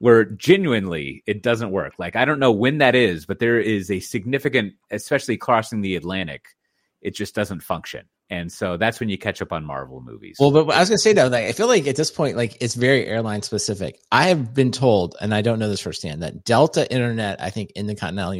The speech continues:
Speaker 2: United States is fantastic. Like, it's, you can, it's like broadband. You can do whatever you want.
Speaker 1: Yes,
Speaker 2: Now, I
Speaker 1: absolutely.
Speaker 2: do know firsthand, Southwest and American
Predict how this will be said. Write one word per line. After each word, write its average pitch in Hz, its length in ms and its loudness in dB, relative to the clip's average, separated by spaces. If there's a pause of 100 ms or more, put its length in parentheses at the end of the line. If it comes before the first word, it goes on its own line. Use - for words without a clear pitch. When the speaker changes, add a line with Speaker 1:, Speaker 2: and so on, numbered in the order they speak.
(260)
Speaker 2:
United 95 160 -6
States 85 340 -6
is 90 300 -8
fantastic. 85 720 -6
Like, 95 260 -4
it's, - 340 -6
you 101 200 -10
can, 92 180 -10 (180)
it's 117 140 -4
like 113 160 -2
broadband. 87 460 0
You 98 80 -6
can 101 100 -4
do 107 80 0
whatever 98 220 0
you 98 100 2
want. 82 140 -4
Speaker 1:
Yes, - 200 -20 (300)
Speaker 2:
Now, 139 160 6
I 120 40 4
Speaker 1:
absolutely. 135 180 4
Speaker 2:
do 214 60 8
know 165 160 10
firsthand, 127 600 2 (1000)
Southwest 147 1000 4
and 113 140 -2
American 104 580 -2